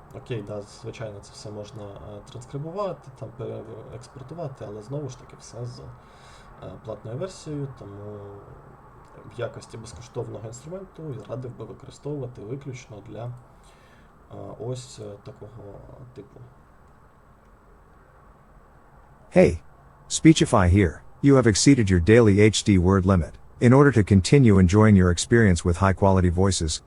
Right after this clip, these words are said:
Speaker 2: please upgrade your subscription by clicking the upgrade button. If you are not ready to upgrade,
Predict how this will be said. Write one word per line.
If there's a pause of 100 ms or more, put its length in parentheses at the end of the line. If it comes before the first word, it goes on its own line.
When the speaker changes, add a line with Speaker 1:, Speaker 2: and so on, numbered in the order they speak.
(140)
Speaker 2:
please
upgrade
your
subscription
by
clicking
the
upgrade
button. (260)
If
you
are
not
ready
to
upgrade,